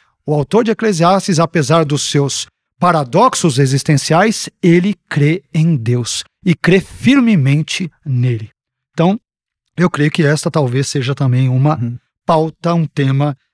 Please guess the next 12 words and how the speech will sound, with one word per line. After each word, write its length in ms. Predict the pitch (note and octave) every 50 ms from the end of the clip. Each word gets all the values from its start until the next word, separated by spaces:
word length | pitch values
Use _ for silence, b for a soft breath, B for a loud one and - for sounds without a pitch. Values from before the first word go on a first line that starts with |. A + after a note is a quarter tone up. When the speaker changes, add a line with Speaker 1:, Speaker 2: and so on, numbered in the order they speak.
| _ -
Speaker 1:
é, 120 | D3+ D3
importante 680 | D3 E3+ F3 - D3+ C3+ A#2 - - C3+ C3+ C3+ - -
que 120 | - C3
possamos 520 | - - C#3+ - - - C3+ B2+ B2+ A2
aí 120 | B2 B2+ B2
trazer 360 | - C#3 C3 A#2+ G#2+ B2 A#2+
para 200 | - C#3 B2 A#2
a 20 | A2+
nossa 480 | G#2+ G#2+ A2 A2+ - - C3+ B2+ B2 _ _ _ _ -
conversa 460 | - D3 C3 A#2 A#2+ A#2 A2+ - A2
nessa 240 | A#2+ A2 - - -
noite. 360 | - - B2 - - -